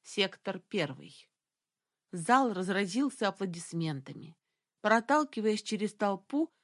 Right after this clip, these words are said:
подошла к сцене. Его сестра обнимала Жана, рядом стояли довольные родители.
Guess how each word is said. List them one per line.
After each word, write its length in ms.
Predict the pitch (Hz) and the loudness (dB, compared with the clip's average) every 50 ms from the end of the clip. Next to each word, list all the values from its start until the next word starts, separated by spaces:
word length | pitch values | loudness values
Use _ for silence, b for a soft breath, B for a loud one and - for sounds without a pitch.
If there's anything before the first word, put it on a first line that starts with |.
| _ _ | _ _
подошла 540 | - 190 170 196 202 - - 214 208 214 220 | -4 0 0 0 0 -2 -2 -2 -2 -2 -4
к 80 | 214 - | -4 -8
сцене. 680 | - - - - 233 226 202 170 151 143 143 135 - _ _ _ _ _ _ _ _ _ | -14 -18 -8 -2 0 0 2 0 -2 -4 -6 -10 -14 _ _ _ _ _ _ _ _ _
Его 240 | - 185 202 170 185 | -2 -2 0 0 0
сестра 560 | 180 - - 185 165 - - 185 190 185 175 | -2 -2 -2 -4 -4 -4 -2 0 2 2 2
обнимала 680 | - - 147 151 139 160 165 160 160 156 151 147 143 151 | 2 -2 -6 -4 -2 -2 0 0 0 0 0 -2 -2 -6
Жана, 440 | 143 139 175 180 190 208 214 214 196 - _ _ _ - | -4 0 2 2 2 2 0 -2 -4 -8 _ _ _ 0
рядом 340 | - 285 311 233 233 202 | 2 4 4 4 4 2
стояли 500 | 180 - - - 170 170 170 170 160 156 | 0 -2 -2 0 2 2 2 2 2 0
довольные 580 | 156 151 165 165 151 165 170 170 165 165 160 160 | 2 2 2 2 2 0 0 0 0 0 -2 -2
родители. 760 | 151 156 151 147 135 156 196 214 208 - - 185 180 175 170 | -4 -4 -6 -6 -6 -6 -8 -8 -8 -10 -8 -8 -8 -8 -10